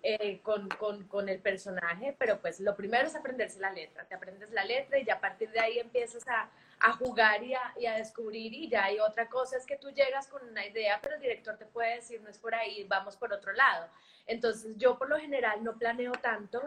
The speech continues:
simplemente pienso en un personaje, pienso en una propuesta, y me voy lista para que me dirija mi director y para que me pidan qué es lo que realmente quieren hacer. Si le atino, es porque la intuición me funcionó. Si no le atino, pues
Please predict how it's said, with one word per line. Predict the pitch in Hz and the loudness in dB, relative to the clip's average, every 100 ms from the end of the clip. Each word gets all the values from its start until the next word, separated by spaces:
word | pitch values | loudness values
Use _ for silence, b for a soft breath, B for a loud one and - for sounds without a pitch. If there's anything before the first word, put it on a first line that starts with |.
| 285 | -6
simplemente | 233 214 202 220 220 220 | -6 -2 0 -2 -2 -2
pienso | 269 240 247 | 2 0 0
en | 254 | -8
un | 254 | -4
personaje, | 277 262 220 196 226 233 | -4 -2 0 0 -2 -2
pienso | 269 226 220 | 2 2 0
en | 226 | -8
una | 226 233 | -6 -6
propuesta, | 233 202 185 - 247 349 b b b b b b - | -6 -2 -2 -2 -8 -8 b b b b b b -4
y | 254 247 233 226 220 214 214 | 0 2 2 0 0 -2 -2
me | 214 226 | 6 8
voy | 214 208 202 | 10 8 6
lista | 233 269 - 277 | 2 0 2 4
para | 277 277 | 6 4
que | 262 | 2
me | 240 214 | -2 0
dirija | 196 202 185 | -2 -4 -6
mi | 214 240 | -4 -2
director | 254 233 - 208 190 | 0 -2 0 4 4
y | 214 | 2
para | - 226 | 0 0
que | 220 | -2
me | 208 | -8
pidan | 196 196 180 185 | -10 -6 -4 -4
qué | 208 | -4
es | 208 | -6
lo | 214 | -6
que | 214 226 220 | -2 0 2
realmente | 208 196 185 185 180 202 | 4 4 4 -2 -8 -2
quieren | 226 226 | 0 2
hacer. | 202 - 247 - | 0 4 4 2
Si | 277 | -2
le | 226 | 4
atino, | 208 - 254 302 359 427 | 4 4 0 2 4 4
es | 214 226 | 2 0
porque | - 220 262 | 0 0 2
la | 240 | 0
intuición | 226 226 220 202 185 | -2 -8 -6 -4 -6
me | |
funcionó. | 190 - - 214 160 - B B | -10 -16 -10 -10 -10 -16 B B
Si | - 277 | 2 10
no | 277 | 10
le | 277 | 10
atino, | 285 359 349 359 349 | 2 -4 -2 -2 0
pues | 294 254 | -2 -2